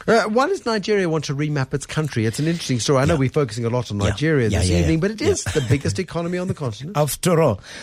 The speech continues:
Speaker 2: you know, it's, these are the engineers and the land surveyors in Nigeria saying it's difficult for us to draw plans.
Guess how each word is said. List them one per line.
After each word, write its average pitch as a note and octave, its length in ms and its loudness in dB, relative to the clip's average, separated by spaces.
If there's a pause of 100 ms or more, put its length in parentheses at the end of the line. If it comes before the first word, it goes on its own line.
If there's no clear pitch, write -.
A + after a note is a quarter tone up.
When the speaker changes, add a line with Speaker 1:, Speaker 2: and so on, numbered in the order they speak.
(120)
Speaker 2:
you C#4+ 160 -4
know, E4+ 200 -2
it's, A#3+ 220 4
these D4 260 2
are A#3+ 120 4
the D#3 180 0
engineers C3 540 4
and G#2+ 120 4
the G2 60 0
land A#2 260 4
surveyors G2+ 480 0
in G2 120 2
Nigeria F#2+ 480 0
saying A2+ 320 2 (280)
it's C#3 220 2
difficult F#3 400 2
for A2+ 160 0
us A#2 160 2
to G#2+ 140 -2
draw G#2 420 2
plans. G#2+ 460 0